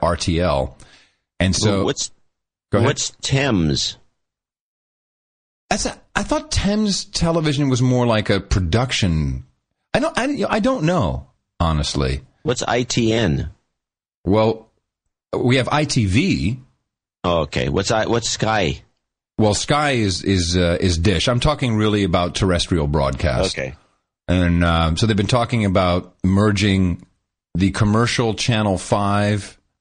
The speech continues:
Speaker 1: with the half-assed, half commercial, half state-run Channel Four. But I think what's gonna happen is they're gonna be assimilated by the B B C,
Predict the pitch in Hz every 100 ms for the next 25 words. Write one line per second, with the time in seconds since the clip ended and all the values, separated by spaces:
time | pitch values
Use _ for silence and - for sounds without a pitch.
0 | - 92 95 92 90 82 - 85 90 87
1 | 85 - - _ - 92 104 110 107 101
2 | 95 87 - - 98 92 - - 95 92
3 | - 98 85 92 87 - - - 104 95
4 | 80 92 87 85 - 98 85 80 - 107
5 | 90 87 85 - - - _ _ - 104
6 | 101 139 131 - 101 87 87 - 87 80
7 | 85 90 82 85 - 101 90 87 82 73
8 | 78 76 76 71 76 - 80 76